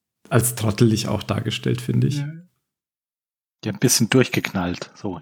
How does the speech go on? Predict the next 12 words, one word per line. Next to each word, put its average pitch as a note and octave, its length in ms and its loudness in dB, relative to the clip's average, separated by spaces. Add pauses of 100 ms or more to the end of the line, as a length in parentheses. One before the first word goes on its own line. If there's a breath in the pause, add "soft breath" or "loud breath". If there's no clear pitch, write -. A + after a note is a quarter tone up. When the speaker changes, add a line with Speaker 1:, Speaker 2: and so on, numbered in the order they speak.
Speaker 3:
jetzt - 220 2
nicht - 160 0 (540)
doof, C3+ 400 2
aber G#2+ 180 -2
ein A2+ 80 4
Speaker 1:
Ja. A2+ 60 6
Speaker 3:
bisschen F#2+ 680 -4 (3000)
Speaker 1:
Bisschen A2 220 2
le-, C3 180 4
schwer A2+ 240 4
vom A2 140 2
Begriff. - 460 -6